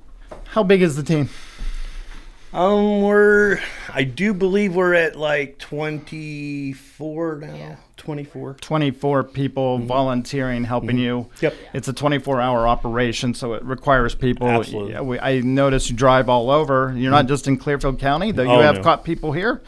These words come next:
Speaker 2: Yep.
Speaker 1: You've caught people right here in Dubois.
Speaker 2: Yep, absolutely. Dubois, Rockton, Clearfield, um, Mifflin County,
Speaker 3: Ohio,
Speaker 2: Ohio,
Speaker 3: Lancaster.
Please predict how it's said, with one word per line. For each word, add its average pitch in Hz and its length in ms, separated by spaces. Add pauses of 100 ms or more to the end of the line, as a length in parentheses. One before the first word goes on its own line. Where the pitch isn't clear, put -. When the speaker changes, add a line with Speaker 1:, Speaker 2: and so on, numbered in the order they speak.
(120)
Speaker 2:
Yep. 127 140
Speaker 1:
You've 123 80
caught 139 160
people 156 220
right 151 180
here 156 120
in 135 80
Dubois. 165 300 (200)
Speaker 2:
Yep, 170 160 (200)
absolutely. 120 480
Dubois, 135 400
Rockton, 131 600
Clearfield, 135 540 (720)
um, 101 560 (140)
Mifflin 110 720
County, 131 580 (720)
Speaker 3:
Ohio, - 540
Speaker 2:
Ohio, 123 680
Speaker 3:
Lancaster. 127 40